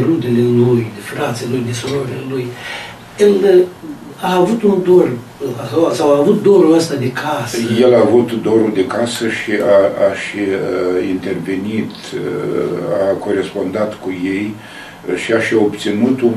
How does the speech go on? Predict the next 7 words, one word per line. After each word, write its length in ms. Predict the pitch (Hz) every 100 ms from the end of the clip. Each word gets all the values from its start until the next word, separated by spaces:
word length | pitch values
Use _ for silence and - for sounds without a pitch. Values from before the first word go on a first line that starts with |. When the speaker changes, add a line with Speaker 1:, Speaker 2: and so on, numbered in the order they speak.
| 110
Speaker 2:
permis, 460 | 107 104 98 113 110 -
totuși, 440 | 92 - 120 117 - -
de 220 | 90 104 110 104
plecare 440 | 104 - 113 -
în 220 | 73 -
România. 580 | - 78 73 69 - - - -
Deci 200 | - 78